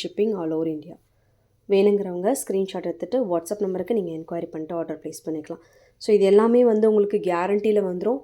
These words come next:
ரீபாலிஷிங்கும் உண்டுங்க. சிக்ஸ் மந்த்ஸ் guarantee for the regular use and அதுக்கு இடையில உங்களுக்கு பாலிஷ் இஷ்யூஸ் வந்ததுன்னா ஃப்ரீயாவே ரீபாலிஷிங் பண்ணி கொடுத்துருவோம். So, நைன்டி நைன் பாயிண்ட் நைன் பர்சன்டேஜ் ரீ-, ப-, பாலிஷ், அ, போகாது.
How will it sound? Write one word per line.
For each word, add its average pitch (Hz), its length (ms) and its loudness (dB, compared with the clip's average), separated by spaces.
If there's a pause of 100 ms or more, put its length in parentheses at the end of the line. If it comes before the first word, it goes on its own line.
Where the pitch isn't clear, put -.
(280)
ரீபாலிஷிங்கும் 214 880 0
உண்டுங்க. 156 280 -4 (600)
சிக்ஸ் - 340 -6
மந்த்ஸ் 214 280 0
guarantee 180 420 -4
for 185 80 0
the 170 80 0
regular 202 600 2
use 214 380 -8
and 170 260 -6 (360)
அதுக்கு 185 300 -4
இடையில 208 360 4
உங்களுக்கு 208 280 0 (100)
பாலிஷ் 180 340 -8
இஷ்யூஸ் 175 440 -6
வந்ததுன்னா 175 420 -4
ஃப்ரீயாவே 196 400 -2
ரீபாலிஷிங் 175 520 -6
பண்ணி 160 200 -6
கொடுத்துருவோம். 165 420 -6 (380)
So, - 180 -8
நைன்டி 196 260 -2
நைன் 208 300 4 (340)
பாயிண்ட் 180 240 -6
நைன் 190 280 -2
பர்சன்டேஜ் 196 240 -4 (220)
ரீ-, 175 280 -6
ப-, 170 300 -4
பாலிஷ், 185 260 -2
அ, 170 140 -4
போகாது. 180 680 -4